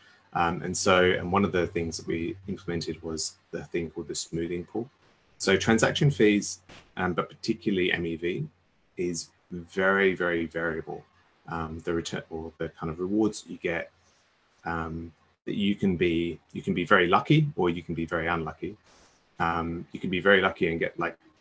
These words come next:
an extraordinary amount of, uh, of money from an M E V block, um, or you can just get unlucky and just not, not propose, um, any, um, blocks for a very long period of time. So, uh, one of the things that the smoothing pool does is, um, all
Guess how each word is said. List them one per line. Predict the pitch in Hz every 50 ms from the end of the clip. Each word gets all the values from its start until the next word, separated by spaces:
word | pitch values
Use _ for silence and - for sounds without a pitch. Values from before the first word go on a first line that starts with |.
| _ _ _
an | 92 82
extraordinary | 76 - - - - 98 95 90 80 82 82 82 80
amount | 80 80 82 87 82 82
of, | 82 _ _ _ _ _ _ 82
uh, | 82 82 85 - -
of | - - -
money | 85 82 80
from | 78 - - 80 82
an | 80 73
M | 82 85 85
E | 80 78 -
V | 107
block, | 110 - 78 71 - - _ _ _ _ _ _ _
um, | 92 98 101 -
or | - 107 104 104
you | 98 -
can | - 92
just | 87 80 -
get | - - - -
unlucky | 98 95 92 90 87 - - 87 82
and | 80 80
just | 80 - -
not, | 90 82 - _ _ _
not | 90 80 71
propose, | - _ - 104 104 - - - _ _ _ 98
um, | 85 82 80 80 78 85
any, | 80 82 82 80 76 78 _ _ _ _ _ _ _ -
um, | 80 80 76 73 78 82 - _
blocks | - 87 80 78 - - - -
for | - 90 85 82 80 80 80 _ _ _ _ _
a | - 90
very | 78 90 85 80
long | 78 82 82 82 80 - _
period | 82 82 82
of | 78 78 78
time. | - - - 80 80 80 - _ _ _ _ _ _ _ _ _ _
So, | - - 104 101 101 101 101 98 - - - _
uh, | 98 98 95 95
one | 107 110 110
of | 104
the | 101 -
things | 113 98 98 85
that | 90 82 82
the | 92
smoothing | 85 - - 98 98 98 98 98 95 80
pool | - 82 82
does | 80 82 82 82 85 82 - - -
is, | 87 85 85 85 82 - - _ _ - - - _ _ _ _ _ _
um, | 82 85 82 82 76 -
all | 98 101 101 98 -